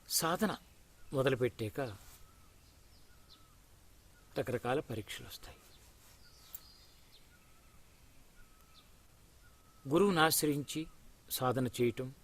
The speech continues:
గురువు లేకుండా సాధన చేయటం. కొంతమంది గురువుని ఆశ్రయించరు, ఎక్కడో వింటారు, టీవీలో చూస్తారు, పుస్తకాల్లో చదువుతారు,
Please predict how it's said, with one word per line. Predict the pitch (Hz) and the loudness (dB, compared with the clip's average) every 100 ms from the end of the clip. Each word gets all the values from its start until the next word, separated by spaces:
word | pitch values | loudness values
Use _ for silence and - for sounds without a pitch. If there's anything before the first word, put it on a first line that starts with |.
| - - - - | -20 -20 -16 2
గురువు | 165 180 | 6 8
లేకుండా | 143 139 147 175 180 202 214 - - | 8 4 2 -2 -2 -2 -4 -14 -6
సాధన | - 127 107 | 0 0 -2
చేయటం. | 98 90 87 - - - - - - - - - - - - | -8 -10 -12 -16 -20 -20 -20 -20 -20 -20 -20 -20 -20 -20 -12
కొంతమంది | 151 175 190 208 | -6 -4 0 0
గురువుని | 151 208 208 | 0 0 0
ఆశ్రయించరు, | 170 175 - 156 - 101 - - - - - - - - - - - - 147 | -2 -2 -4 -8 -8 -12 -14 -20 -20 -20 -20 -20 -20 -20 -20 -20 -20 -10 -6
ఎక్కడో | - 202 | 2 4
వింటారు, | 180 170 175 170 135 170 - - | 4 2 0 -2 -2 -8 -8 2
టీవీలో | 160 170 170 175 | 4 4 2 0
చూస్తారు, | 170 - 143 139 - | -6 -2 -2 -2 -4
పుస్తకాల్లో | 151 - 185 165 165 165 | -6 0 4 6 6 4
చదువుతారు, | 165 170 156 127 | 2 2 2 0